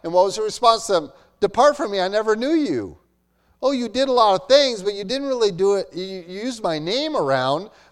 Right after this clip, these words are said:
but I'm not the Lord of your life. You never surrendered your heart, your will to me." And this is the beginning of being a participant in the kingdom of God, is that we subordinate our will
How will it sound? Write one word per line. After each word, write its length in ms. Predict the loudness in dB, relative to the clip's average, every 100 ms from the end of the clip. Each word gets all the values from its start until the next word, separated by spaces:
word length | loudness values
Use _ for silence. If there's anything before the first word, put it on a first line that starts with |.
| 0
but 460 | 0 0 -4 -20 -8
I'm 180 | -6 -2
not 340 | -2 -2 -4 _ _ _
the 80 | -2
Lord 400 | 4 6 8 4
of 140 | 0 0
your 160 | 2
life. 720 | 2 2 0 -6 -12 -20 -20 _ _ _ _ _ _ _ _ _ -12
You 140 | -8
never 360 | -2 0 0 -2
surrendered 1040 | -2 0 2 4 2 2 -2 0 0 -2
your 360 | -2 2 2 2
heart, 460 | 0 4 4 4
your 320 | 2 4 6
will 360 | 4 4 4 4
to 160 | -2 -4
me." 360 | -4 -8 -12 _ _ _ -14
And 180 | -8 -4
this 160 | -4
is 140 | -4 -8
the 80 |
beginning 680 | -8 -8 -8 -4 -2 -2 -2
of 140 | -4
being 160 | -4 -4
a 80 | -6
participant 760 | -10 -12 -10 -6 -6 -4 -4 -4 -18 -10
in 140 | -6
the 80 | -6
kingdom 420 | -6 -8 -6 -2
of 160 | -4 2
God, 360 | 4 4 2 -4 -10
is 140 | -6 -2
that 100 | -2
we 140 | -2
subordinate 1000 | -4 -6 -6 2 6 6 4 0 0 0 2
our 340 | 6 6 4
will 440 | 2 4 4 2